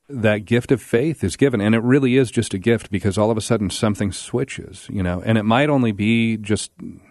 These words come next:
you know, one word that you do hear from a friend, or it might be something that, you know, you read in Scripture, but all of a sudden it's like this light switch just is flipped on,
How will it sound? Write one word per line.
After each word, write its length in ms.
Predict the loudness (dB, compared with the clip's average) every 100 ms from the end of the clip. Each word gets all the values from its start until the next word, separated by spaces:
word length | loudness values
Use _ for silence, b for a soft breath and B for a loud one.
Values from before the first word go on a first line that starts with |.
| -8
you 140 | -2
know, 100 | -2
one 420 | 2 2 2 0
word 300 | 2 2 2
that 100 | 0
you 140 | -2 0
do 140 | 0
hear 260 | 0 -2 -6
from 220 | -6 -8
a 40 |
friend, 520 | -10 -8 -8 -8 -16 -20 -18
or 220 | -8 -8
it 80 | -2
might 220 | -2 -2
be 120 | -4
something 520 | -4 -4 -2 -2 -2
that, 200 | 0 -2 -4 B B B -4
you 100 | 0
know, 80 | 0
you 160 | 0
read 300 | 0 0 2
in 100 | 0
Scripture, 580 | -2 -6 -6 -6 -6 -6 b b b 0
but 100 | 4
all 120 | 4
of 80 | 2
a 40 |
sudden 380 | 2 2 2 -2 -2
it's 280 | -4 0
like 200 | 0 0
this 240 | 0 -2 0
light 360 | 2 4 2
switch 400 | -2 0 0 0
just 280 | -2 -2 -2
is 160 | -8 -8
flipped 360 | 0 0 2
on, 320 | 2 4 2